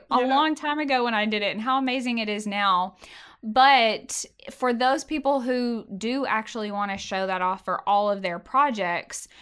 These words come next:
Speaker 1: do you recommend having something, like, in the questionnaire that says, "Do you mind if I show off screenshots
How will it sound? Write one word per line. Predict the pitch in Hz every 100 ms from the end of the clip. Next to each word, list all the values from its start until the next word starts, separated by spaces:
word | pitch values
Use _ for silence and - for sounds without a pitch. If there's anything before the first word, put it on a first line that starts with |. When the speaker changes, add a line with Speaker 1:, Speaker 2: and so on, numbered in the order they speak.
| - -
Speaker 1:
do | 214 247
you | 294 269 262
recommend | 226 233 240 220 202 196 196 196 196 -
having | - - 208 208 214 208 208
something, | 214 208 202 208 214 202 196
like, | 190 180 -
in | - 220 220
the | 208
questionnaire | 208 208 196 - 190 185 185
that | 180 -
says, | - 190 180 180 175 - _ _ -
"Do | 196
you | 226 220 208
mind | 202 190 196 190
if | 196
I | 190
show | 190 196 185
off | 180 175
screenshots | - - 190 190 185 - 175 170 -